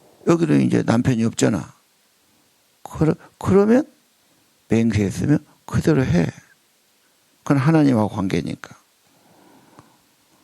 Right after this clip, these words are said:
그러나 십 절, 결혼한 여자가 해서 남편이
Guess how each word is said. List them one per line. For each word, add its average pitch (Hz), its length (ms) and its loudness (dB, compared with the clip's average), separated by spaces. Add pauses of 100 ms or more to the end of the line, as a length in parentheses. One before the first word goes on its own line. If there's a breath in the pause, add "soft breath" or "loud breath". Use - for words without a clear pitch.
(180)
그러나 123 260 2
십 - 280 -4
절, 120 240 2 (420 loud breath)
결혼한 131 600 2
여자가 117 360 2
해서 117 520 0 (140 loud breath)
남편이 123 600 0